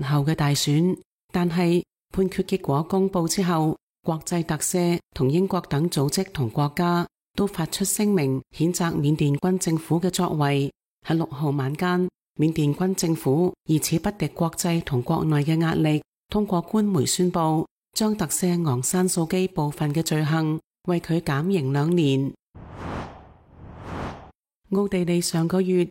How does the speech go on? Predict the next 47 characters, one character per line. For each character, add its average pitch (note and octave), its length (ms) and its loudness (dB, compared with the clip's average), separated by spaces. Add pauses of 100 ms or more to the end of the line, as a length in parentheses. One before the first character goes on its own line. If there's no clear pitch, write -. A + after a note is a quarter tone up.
(140)
成 E3 200 2
為 D3 140 2
第 D3+ 140 0
一 F#3+ 120 2
個 F#3+ 220 0
重 C#3+ 240 2
新 F#3 220 0
實 D#3+ 180 -2
施 G3 260 0
封 G3+ 220 0
城 B2+ 240 0
嘅 D3 140 2
西 F3 160 -2
歐 E3+ 300 2
國 D#3 220 -2
家， F3 340 0 (340)
封 G#3+ 220 0
城 C3+ 220 0
措 E3 200 0
施 G#3 260 2
為 D#3 180 2
期 C#3+ 140 -4
二 C#3 420 -2
十 D#3+ 60 0
日。 D#3 180 0 (500)
當 G3 140 0
局 F3+ 200 -2
並 C#3+ 180 2
指 C#3+ 180 0
出， G3+ 260 0 (320)
強 D3+ 220 0
制 F3+ 200 0
接 F3 140 -2
種 F3 280 0
令 D#3 280 0 (180)
於 A3 120 2
明 D#3 240 2
年 C3+ 180 2
二 D#3+ 260 2
月 D#3+ 80 2
執 G#3+ 260 -4
行。 C3 360 2 (420)
十 - 160 -4
二 D#3 100 0
月 D#3 180 4
四 E3+ 280 0
號， D#3+ 380 2